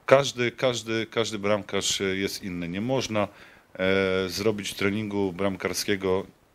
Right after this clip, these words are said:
nie wiem, strzelam, z Chelsea, Manchesteru, e, City, Barcelony, e, mając inny materiał ludzki,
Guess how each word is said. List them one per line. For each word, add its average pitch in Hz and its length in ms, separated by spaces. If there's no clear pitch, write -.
nie 107 200
wiem, 85 160
strzelam, 90 520
z - 220
Chelsea, 110 380
Manchesteru, 98 720
e, 95 180
City, 98 460
Barcelony, 107 720
e, 127 160
mając 143 460
inny 151 500
materiał 147 480
ludzki, 95 400